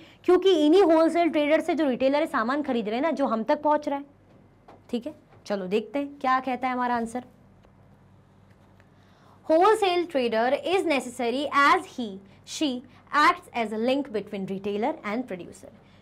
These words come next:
होलसेल ट्रेडर क्यों ज़रूरी है? क्योंकि लिंक रहता है किसके बीच में? जैसे प्रोड्यूसर, प्रोड्यूसर है, ठीक है,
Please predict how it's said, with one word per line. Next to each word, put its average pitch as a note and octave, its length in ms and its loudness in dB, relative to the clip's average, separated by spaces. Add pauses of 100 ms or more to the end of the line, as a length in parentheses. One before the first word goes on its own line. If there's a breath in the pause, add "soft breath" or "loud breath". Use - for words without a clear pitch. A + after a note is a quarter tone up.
(260 soft breath)
होलसेल E4+ 480 0
ट्रेडर B3+ 300 -2
क्यों C#4+ 220 -4
ज़रूरी C#4+ 280 0
है? D#4+ 80 -4
क्योंकि D#4+ 360 -2
लिंक C#4+ 320 0
रहता G#3 240 -2
है G#3 40 -4
किसके C#4+ 300 -4
बीच C#4+ 220 -4
में? D#4+ 100 -2
जैसे C#4 160 -6
प्रोड्यूसर, G3+ 540 -8 (3250 soft breath)
प्रोड्यूसर C4 460 -2
है, C#4+ 100 -8 (3250)
ठीक C4+ 140 -8
है, G#3+ 100 -12